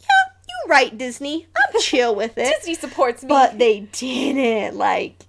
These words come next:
Speaker 1: you know, they didn't do that. They were just like, "Well, like, who cares?"
Speaker 2: Deal with it.
Speaker 1: <laughs> You
Speaker 2: But
Speaker 1: know.
Speaker 2: also come see our movie, Emily Blunt.
Speaker 1: <laughs> They didn't, you know, they didn't, you know,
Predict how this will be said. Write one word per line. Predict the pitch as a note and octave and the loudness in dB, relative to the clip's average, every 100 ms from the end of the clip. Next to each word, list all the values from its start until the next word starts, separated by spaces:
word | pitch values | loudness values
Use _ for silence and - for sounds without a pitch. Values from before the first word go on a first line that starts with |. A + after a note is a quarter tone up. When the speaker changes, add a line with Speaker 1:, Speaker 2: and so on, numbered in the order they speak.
| - | -14
Speaker 1:
you | A#3+ G#3+ | -8 -6
know, | G3+ G3+ | -6 -4
they | G#3+ | -6
didn't | G3+ G3+ A#3+ C4+ G#3+ | -6 -6 -4 -4 -6
do | E3 | -8
that. | A2+ C3 - | -6 -6 -6
They | G3 | -6
were | F#3+ | -6
just | F#3+ - | -8 -6
like, | F3+ - - _ _ _ _ _ | -2 -2 -6 _ _ _ _ _
"Well, | A3+ A3+ | 0 4
like, | G#3 F#3+ F#3+ _ _ _ _ _ _ - | 4 2 0 _ _ _ _ _ _ -10
who | A#3 | -6
cares?" | - A#3+ G#3+ G#3 A3+ - _ _ - | 0 2 2 0 -4 -10 _ _ -12
Speaker 2:
Deal | A#3+ B3 | -4 -2
with | G3 F3+ - | 0 -2 -2
it. | - G#4 | 2 4
Speaker 1:
<laughs> | F#4+ A4 E4+ - | 6 4 2 -4
You | C#4 C#4 | -6 -2
Speaker 2:
But | B3 | 2
Speaker 1:
know. | B3+ | 4
Speaker 2:
also | A#3+ B3 A3+ | 2 0 -2
come | C#4 B3+ | -2 -6
see | B3 B3+ | -4 -4
our | G3+ | -2
movie, | C4 C4 G3 F#3 | -2 -4 -6 -2
Emily | F#4+ G4 G#4 | -2 0 -2
Blunt. | A4 G#4 F#4 C#4 A#3 | 0 0 0 -2 0
Speaker 1:
<laughs> | D4+ F#4 F4 D#4 | 4 4 4 2
They | D#4 | 0
didn't, | F4 D4+ G#3+ - - | 0 0 -4 -8 -4
you | D#4+ | 0
know, | D4 | 2
they | C#4+ | 2
didn't, | D4 C#4+ G#3+ G3 | 0 -4 -6 -10
you | C3+ F#3 | -14 -14
know, | - - | -14 -18